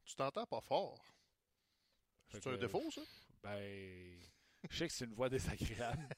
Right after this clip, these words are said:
Speaker 2: <laughs>
Speaker 1: <laughs>
Speaker 2: mais il faut que je l'entende pareil. Euh, OK. Donc, euh, aujourd'hui, à l'émission, je vous disais grosse émission parce que,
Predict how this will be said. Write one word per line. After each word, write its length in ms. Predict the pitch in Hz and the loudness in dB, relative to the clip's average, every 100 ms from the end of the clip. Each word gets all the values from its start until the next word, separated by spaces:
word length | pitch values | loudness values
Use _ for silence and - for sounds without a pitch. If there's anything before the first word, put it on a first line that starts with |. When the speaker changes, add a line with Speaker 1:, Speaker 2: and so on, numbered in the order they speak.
| - | -4
Speaker 2:
<laughs> 0 | |
Speaker 1:
<laughs> 580 | 147 - 165 - _ - | -6 -4 -10 -10 _ -10
Speaker 2:
mais 140 | 110 - | -6 -2
il 60 | 139 | 2
faut 160 | 143 | 4
que 40 | 120 | 4
je 80 | |
l'entende 340 | 120 107 113 113 | 4 4 2 0
pareil. 280 | 95 80 - - - - - - | -4 -6 -14 -16 -14 -12 -4 12
Euh, 520 | 143 156 151 151 151 - | 12 12 12 2 -4 8
OK. 280 | 185 180 123 - - - | 10 10 4 0 -16 12
Donc, 300 | 175 226 - | 12 12 10
euh, 320 | 170 160 156 | 12 12 12
aujourd'hui, 380 | 185 185 160 247 | 12 12 12 12
à 40 | |
l'émission, 280 | 214 156 233 | 10 10 8
je 40 | 175 | 8
vous 40 | |
disais 160 | 151 190 | 8 10
grosse 240 | 196 180 | 10 8
émission 240 | 156 240 | 6 8
parce 160 | 208 | 8
que, 60 | 143 | 8